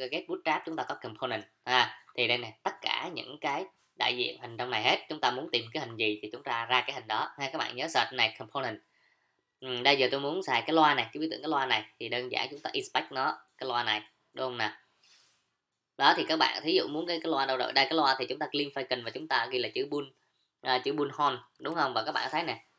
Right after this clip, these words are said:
à, bullhorn đúng không nào? Và chúng ta cũng có before. Đây, before thì cái nội dung nó là e như vậy.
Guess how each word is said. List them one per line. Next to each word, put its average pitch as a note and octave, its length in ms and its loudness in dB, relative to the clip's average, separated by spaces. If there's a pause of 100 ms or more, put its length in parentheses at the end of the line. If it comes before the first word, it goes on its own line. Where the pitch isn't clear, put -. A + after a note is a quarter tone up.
(220)
à, - 140 -4
bullhorn C#3+ 360 2
đúng D#3+ 100 -2
không D#3+ 100 -4
nào? A#2 180 4
Và A2+ 80 -2
chúng D3+ 140 -8
ta C#3 140 -2
cũng - 100 -16
có E3 80 -4 (120)
before. A#2 420 -4
Đây, B2+ 180 6 (220)
before C3 340 2
thì C3 60 -6
cái - 80 -6
nội A#2+ 160 -6
dung C3 160 -4
nó C#3 100 -8
là B2+ 100 -8
e B2 160 -4
như B2 140 -6
vậy. A2 140 -4